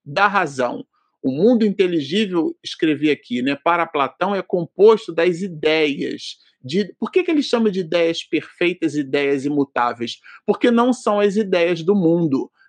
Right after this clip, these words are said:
já que aquilo que a gente aprende da realidade objetiva muda, né? É, nós trocamos, as nossas células do corpo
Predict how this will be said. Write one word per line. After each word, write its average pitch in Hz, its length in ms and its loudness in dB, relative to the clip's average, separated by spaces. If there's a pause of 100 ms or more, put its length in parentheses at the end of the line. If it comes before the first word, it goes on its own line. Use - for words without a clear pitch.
já 170 240 2
que 196 260 -4
aquilo 226 400 -2
que 233 100 -2
a 196 60 0
gente 180 260 -6
aprende 156 600 -2
da 147 80 0
realidade 135 580 -4
objetiva 131 640 -2
muda, 214 600 0 (420)
né? 165 320 0
É, 127 380 -4
nós 190 380 0
trocamos, 185 580 0
as 151 200 0
nossas 208 460 -2
células 170 340 -2
do 135 120 -4
corpo 214 560 0